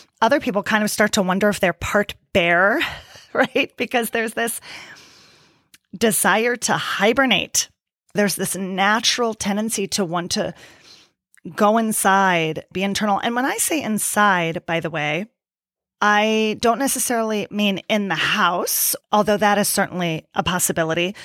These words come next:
People have beautiful winter hikes and being out of doors, and people who like to camp in the winter, like, that is great. I admire that. That is so not my jam. I'm like, I wanna be in my bed with all of my warming things. But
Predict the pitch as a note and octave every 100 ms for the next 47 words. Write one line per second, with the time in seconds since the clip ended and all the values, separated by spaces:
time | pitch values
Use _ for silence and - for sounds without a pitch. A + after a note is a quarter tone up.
0 | - - G3 F#3+ F#3 F3+ - G#3+ B3 A#3
1 | F3 E3 A#2 - E3 F#3 F3+ D#3 - F3
2 | E3+ - - F3+ D#3 C#3+ _ _ _ -
3 | - G3+ F#3+ F3+ D#3 F3 D#3+ E3+ D#3+ D3
4 | B2 - G#3 G#3 G#3 F#3+ F#3+ F#3 - F#3
5 | F3+ F3 E3+ E3+ F3 F3 D#3 - F#3+ G3+
6 | - E3 F3 F3+ - F3+ F3 E3+ F3 F3+
7 | E3+ E3+ E3+ E3+ - F#3 F3 F3+ D3 F3
8 | E3+ - D#3+ D#3+ E3+ F3+ E3 E3 - F3
9 | E3+ - D3 C3+ - C#2 - _ - C3+
10 | F#2+ - G#2 - F3+ E3 D3+ D#3+ D3+ D3
11 | - - _ _ - F#3+ G3+ G3 G3 F#3
12 | F3 F#3 F#3+ F#3+ G3+ G#3 - - _ _
13 | _ _ _ _ - A3 A3 G#3+